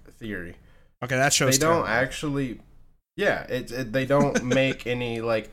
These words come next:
Speaker 1: actual nerd jokes. If anything, all they do is actually pick on nerds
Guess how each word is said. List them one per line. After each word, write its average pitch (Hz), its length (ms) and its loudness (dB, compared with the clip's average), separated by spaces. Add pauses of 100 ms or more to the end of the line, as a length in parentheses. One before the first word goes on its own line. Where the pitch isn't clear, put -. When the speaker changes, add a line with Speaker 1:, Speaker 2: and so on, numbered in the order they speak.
(120)
Speaker 1:
actual 107 880 -2
nerd 101 400 -6
jokes. 127 320 -2
If 110 120 -10
anything, 113 440 -2
all 107 180 0
they 110 140 -2
do 107 180 -2
is 101 140 -4
actually 104 380 -6
pick - 340 -2
on 90 280 -2
nerds 85 520 -10